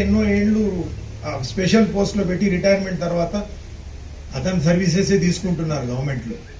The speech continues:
అంటే ఎందుకు అవుతుంది ఇది? గవర్నమెంట్ది తప్పు కాదు, నెక్స్ట్ జనరేషన్ వాళ్ళు కష్టపడడం లేదు. ఎంత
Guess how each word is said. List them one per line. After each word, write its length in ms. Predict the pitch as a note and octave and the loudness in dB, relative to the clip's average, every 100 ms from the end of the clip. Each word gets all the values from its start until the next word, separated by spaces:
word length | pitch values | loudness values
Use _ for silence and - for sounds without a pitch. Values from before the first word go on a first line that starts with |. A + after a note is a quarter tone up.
| - | -8
అంటే 140 | D#3 E3+ | -6 -2
ఎందుకు 180 | E3+ F#3+ A3 | 0 2 2
అవుతుంది 340 | G#3 G#3+ G3+ G#3 | 2 0 2 2
ఇది? 120 | G#3 G3+ - C#3 | 0 -2 -6 -8
గవర్నమెంట్ది 420 | D#3+ F#3+ F3+ E3+ E3 | -6 -4 -6 -6 -6
తప్పు 200 | C3 D#3 A#2+ | -4 -4 -4
కాదు, 180 | A#2 A2+ - - - - - D3 | -6 -10 -16 -18 -16 -16 -8 -6
నెక్స్ట్ 260 | D#3 - F3 | -6 -8 -2
జనరేషన్ 560 | G#3 G3+ G3 F3+ D#3+ F3+ D#3+ | 0 0 0 -2 -2 -4 -4
వాళ్ళు 180 | D#3 E3 B2+ | -6 -8 -10
కష్టపడడం 580 | - A2+ B2 B2+ A#2+ A#2 D#3 | -8 -6 -6 -4 -8 -8 -10
లేదు. 140 | - - - - - - - - - G#3 | -10 -14 -18 -18 -18 -18 -16 -16 -10 -8
ఎంత 140 | - | -2